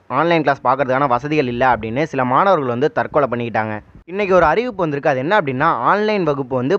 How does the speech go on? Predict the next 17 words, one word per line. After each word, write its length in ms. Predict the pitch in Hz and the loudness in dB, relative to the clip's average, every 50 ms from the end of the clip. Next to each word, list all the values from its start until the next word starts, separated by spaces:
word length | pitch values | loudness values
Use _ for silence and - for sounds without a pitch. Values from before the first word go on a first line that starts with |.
| 190 - | 0 0
பள்ளி 240 | 135 147 175 196 190 165 | 0 0 2 2 2 2
மாணவர்களுக்கு 520 | 147 139 139 139 127 127 123 113 - 190 196 - 127 | 2 2 2 0 -2 -4 -6 -4 -4 -6 -4 -2 -2
கட்டாயம் 500 | 120 104 - - 170 165 170 180 170 147 123 | -4 -2 0 2 2 2 2 2 0 0 -2
இல்லை 160 | 120 135 139 135 113 | -2 -2 -2 -2 -2
அப்படின்னு 280 | 104 107 120 143 170 147 | -4 -2 -2 0 0 2
அறிவிச்சிருக்காங்க. 540 | 131 135 135 113 123 120 113 117 110 107 107 - _ _ _ _ _ _ _ - 135 156 | 0 0 -2 -2 -4 -2 -2 -2 -2 -2 -6 -8 _ _ _ _ _ _ _ -2 2 2
ஆன்லைன் 280 | 208 247 247 254 240 214 180 | 2 2 2 0 0 0 0
வகுப்புகளை 400 | 165 151 135 127 131 127 139 180 - - - | -2 -2 -2 -4 -2 0 0 0 0 0 -2
கட்டாயம் 500 | 131 123 - - 185 175 185 190 190 170 | -4 -2 0 2 2 2 2 2 0 0
வந்து 140 | 147 143 160 170 147 | 0 0 0 0 0
மாணவர்கள் 440 | 131 135 147 170 170 156 143 180 185 - - | 2 2 4 4 2 2 2 0 0 0 0
கலந்துக்கணும் 480 | 131 143 160 170 147 135 143 151 143 127 | 0 0 0 0 0 0 0 0 0 -2
அப்படின்னு 240 | 113 107 117 135 175 170 135 | -2 -2 0 0 2 2 2
வற்புறுத்தவும் 640 | 131 143 175 - 214 208 190 - 151 160 170 175 139 - | 2 0 2 2 2 2 2 2 2 2 2 0 0 0
கூடாது 280 | 151 135 127 123 131 147 131 | 2 2 2 2 2 2 2
அப்படின்னு 260 | 120 113 123 143 175 170 | 2 0 0 -2 -2 0
சொல்லியிருக்காங்க. 420 | 156 139 143 135 120 123 117 113 | 0 0 0 0 0 -2 -2 -2